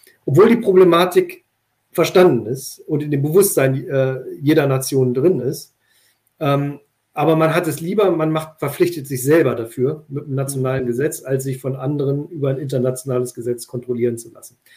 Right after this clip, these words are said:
Speaker 1: Und deswegen sage ich, ähm, darauf können wir nicht warten, äh, sondern vielleicht müssen wir darauf setzen, dass, dass wir pragmatische technische Lösungen haben, die sich dann niederschlagen, entweder in den nationalen Gesetzen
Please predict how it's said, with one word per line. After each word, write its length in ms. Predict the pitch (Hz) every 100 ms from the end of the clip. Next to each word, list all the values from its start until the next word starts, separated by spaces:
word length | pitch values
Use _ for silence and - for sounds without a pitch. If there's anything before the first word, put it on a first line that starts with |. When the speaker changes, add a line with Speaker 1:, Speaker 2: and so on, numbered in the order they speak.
| - - _ _ _ _ _ _
Speaker 1:
Und 180 | - 147
deswegen 340 | 165 175 170 147
sage 300 | 147 151 151
ich, 240 | 139 -
ähm, 460 | 147 139 139 139 139
darauf 300 | 143 143 151
können 180 | 147 143
wir 60 |
nicht 180 | 131 127
warten, 520 | 120 135 - 196 156 -
äh, 260 | 139 131 131 135 _ _ - 160
sondern 380 | 151 156 147
vielleicht 320 | 131 147 147 156
müssen 240 | 147 151
wir 220 | 143 139
darauf 260 | 135 135 131
setzen, 500 | 139 135 135 135 135 _ _
dass, 480 | 135 139 135 - - 135
dass 240 | 131 -
wir 140 | 139
pragmatische 640 | 135 135 139 131 135 - 127
technische 380 | 127 131 131
Lösungen 380 | 131 135 139 123
haben, 320 | 127 131 127 -
die 80 | 147
sich 160 | 170 175
dann 160 | 165
niederschlagen, 680 | 202 - 131 127 110 113 156 _ _ _ _ _ -
entweder 400 | 147 143 135 135
in 80 |
den 120 | 135 135
nationalen 520 | 135 135 135 131 139
Gesetzen 520 | 131 139 135 180 185